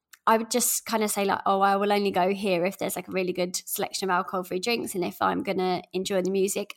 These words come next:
I wouldn't put any set times on things. So I'd just say, "I'm gonna come for an hour.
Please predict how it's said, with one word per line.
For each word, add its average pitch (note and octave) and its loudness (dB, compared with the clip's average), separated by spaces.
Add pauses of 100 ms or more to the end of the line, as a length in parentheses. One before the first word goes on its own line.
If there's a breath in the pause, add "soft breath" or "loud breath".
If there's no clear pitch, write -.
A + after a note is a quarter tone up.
I F#3+ 4
wouldn't A3+ -4
put - -8
any F#3+ 2
set - -2
times A3 0
on A#3 0
things. B3+ -2
So A3 -2
I'd G3 0
just - -6
say, G3 2
"I'm G3 0
gonna A#3 0
come B3+ 0
for C4+ 0
an C4+ -2
hour. G#3 4